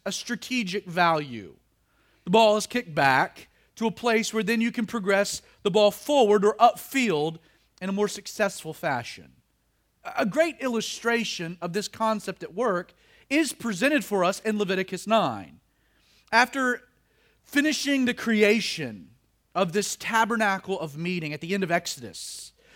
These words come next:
the establishment of the sacrificial system in Leviticus one through seven, the ordaining of the, the priest, Aaron and his sons,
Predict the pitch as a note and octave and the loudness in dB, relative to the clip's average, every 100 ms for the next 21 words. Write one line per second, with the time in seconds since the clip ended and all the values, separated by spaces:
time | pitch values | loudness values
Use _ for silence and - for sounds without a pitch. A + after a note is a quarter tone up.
0 | - _ A#3 A#3+ - B3+ A#3+ B3+ B3 A#3+ | -20 _ 0 0 -2 0 2 2 0 -4
1 | G3 A3+ G#3 F#3 G#3 - A3+ A3+ A#3 - | -4 -4 -4 -4 -6 0 2 2 0 -4
2 | A3 - G3 - A#3 - G#3 F#3 F#3 G3 | -6 -6 -8 -6 -8 -6 -6 -4 -4 0
3 | G#3 G3 G#3+ G3 G#3 F#3+ F#3 - A#3 F3+ | 0 -2 -4 -2 -4 -4 -10 0 0 0
4 | C#3+ A#2+ - - B3+ C4 A3+ F3+ A#3 C#4+ | -6 -8 -12 -4 -2 0 -2 2 2 4
5 | C#4+ C#4 B3 - A#3 F3 F3 G#3+ G3 - | 4 4 2 2 0 0 0 0 0 -4
6 | _ A#3 - - C#4 G3+ D3+ - A3 A#3+ | _ -4 -2 -2 0 0 -4 -8 2 2
7 | B3 A#3 A3 G#3+ G3 - A#3 A3+ E3+ A#2+ | 4 0 0 0 -2 0 2 2 0 -8
8 | G#2+ - - - - - | -12 -14 -14 -14 -16 -20